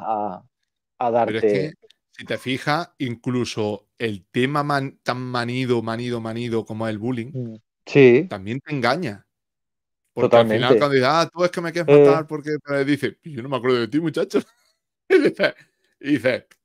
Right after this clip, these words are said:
Speaker 2: "Pum", <laughs> te echas la
Speaker 1: ¿Eh?
Speaker 2: mano así y dices, "Madre mía". Así,
Speaker 1: Por
Speaker 2: yo estaba
Speaker 1: eso
Speaker 2: así,
Speaker 1: que
Speaker 2: dije, dije, "Madre mía".
Speaker 1: Por eso que es, es, está genial, tiene un guion muy bui-, muy guapo que te va, te
Speaker 2: Que
Speaker 1: va a
Speaker 2: juega,
Speaker 1: ir
Speaker 2: juega, dice, "Te voy a poner el
Speaker 1: Juega.
Speaker 2: cliché gordo para que te creas que esta otra del montón".
Speaker 1: Mm.
Speaker 2: Y dice, "Y luego te lo quito". <laughs>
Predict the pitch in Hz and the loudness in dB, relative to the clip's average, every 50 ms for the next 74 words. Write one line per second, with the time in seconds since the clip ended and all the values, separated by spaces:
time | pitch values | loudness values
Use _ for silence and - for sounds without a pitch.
0 | _ - 180 180 180 175 254 - - - - - - - - - 233 208 - - | _ 2 4 4 4 2 -2 -10 -12 -16 -20 -10 -6 -4 -4 -4 -4 -4 -2 -2
1 | 190 185 - - 147 160 165 170 170 170 170 - 165 175 156 135 131 120 120 127 | 0 2 6 6 8 8 6 4 2 0 0 0 0 0 0 0 -2 -4 -6 -2
2 | 139 135 131 131 127 123 127 127 127 131 135 135 135 _ - - 131 - - 156 | 0 0 0 0 -2 -4 -4 -4 -4 -4 -4 -4 -6 _ -6 -6 -6 -4 -4 -4
3 | 160 160 - _ _ - 165 160 151 160 190 208 196 190 202 233 190 131 143 165 | -4 -6 -10 _ _ 4 6 8 8 8 8 8 8 8 8 6 4 4 4 6
4 | 165 160 135 117 - _ _ _ _ 131 160 156 - 147 143 120 - - _ _ | 6 6 4 2 -2 _ _ _ _ 0 0 0 2 0 0 0 -2 -6 _ _
5 | _ 113 147 147 147 143 139 147 127 117 120 131 131 131 131 123 - - - 127 | _ -12 -8 -4 -4 -4 -4 -6 -8 -10 -10 -12 -12 -12 -14 -14 -16 -12 -8 -10
6 | - - _ _ _ _ _ _ _ _ _ - 156 147 147 165 175 185 180 185 | -10 -10 _ _ _ _ _ _ _ _ _ 4 6 6 6 6 6 4 4 4
7 | - 262 262 - - - 147 139 - - - - 165 143 - - 151 147 - - | 4 2 2 2 -2 -4 -4 -4 -4 -8 -4 0 0 0 2 4 2 4 4 4
8 | 190 165 139 139 160 170 165 147 143 147 170 175 165 160 151 156 170 185 196 165 | 2 4 6 6 6 6 6 4 4 4 4 4 6 6 6 6 6 4 4 4
9 | 127 117 120 131 - 147 139 143 143 131 117 120 139 156 170 180 139 127 110 117 | 4 4 2 2 2 2 2 2 2 4 4 4 4 4 4 2 0 0 2 2
10 | 107 110 117 127 139 139 - - 131 113 117 123 135 147 151 151 151 156 160 170 | 4 4 6 6 4 4 2 2 2 4 6 6 6 6 6 6 6 6 8 8
11 | 170 165 147 131 127 143 151 143 147 147 147 151 123 - 127 107 131 131 160 143 | 6 6 6 4 4 4 4 4 4 2 2 2 0 -2 -4 -6 -2 2 2 4
12 | - - 147 151 151 143 143 156 143 127 127 - 127 117 104 113 120 123 127 135 | 6 6 6 6 6 6 6 4 4 0 -2 -2 -4 -4 0 0 0 0 0 0
13 | 117 98 - 120 110 107 110 - 110 - 131 127 - - 135 - 107 104 104 117 | -2 -2 -2 -4 -4 -4 -4 -4 -4 -2 -4 -4 -2 -4 -6 -6 -6 -6 -4 -4
14 | 120 113 123 110 107 107 107 107 104 101 101 135 127 120 120 113 110 120 120 101 | -4 -4 -4 -4 -4 -4 -6 -8 -8 -10 -8 -6 -4 -4 -4 -4 -6 -10 -10 -8
15 | 120 117 143 151 131 113 101 107 107 107 123 - - - 117 - - - - 285 | -6 -6 -4 -4 -6 -6 -6 -8 -10 -10 -12 -14 -12 -14 -14 -14 -12 -8 -6 -6